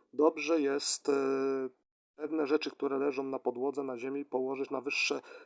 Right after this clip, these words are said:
e, półki, gdyż zawsze istnieje ryzyko zalania tych piwnic. No, prawie zawsze nawet, tak? Ja nie widziałem jeszcze w moim mieście przynajmniej <clears throat> po większej, na, po większej ulewie, żeby straż pożarna nie jeździła i nie wypompowywała wody z piwnic.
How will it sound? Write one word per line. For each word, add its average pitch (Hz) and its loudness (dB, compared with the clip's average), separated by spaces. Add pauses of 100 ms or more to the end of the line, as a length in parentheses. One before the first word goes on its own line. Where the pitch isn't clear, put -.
(120)
e, 131 2
półki, 147 4
gdyż - 0
zawsze 147 -2
istnieje 147 2
ryzyko 139 0
zalania 135 4
tych - -16
piwnic. - -12
No, 196 -2
prawie 170 10
zawsze - -6
nawet, - -10
tak? - -8 (140)
Ja 135 -2
nie 139 2
widziałem 139 2
jeszcze 131 -2
w 120 -12
moim 131 0
mieście - -6
przynajmniej 131 -4
<clears throat> 165 -4
po 135 2
większej, 139 0
na, 135 -4
po 131 -4
większej 139 0
ulewie, 139 0
żeby 127 -6
straż - -8
pożarna 135 -2
nie 131 -4
jeździła 127 0
i 131 -2
nie 131 0
wypompowywała 123 -4
wody 120 -8
z - -20
piwnic. - -8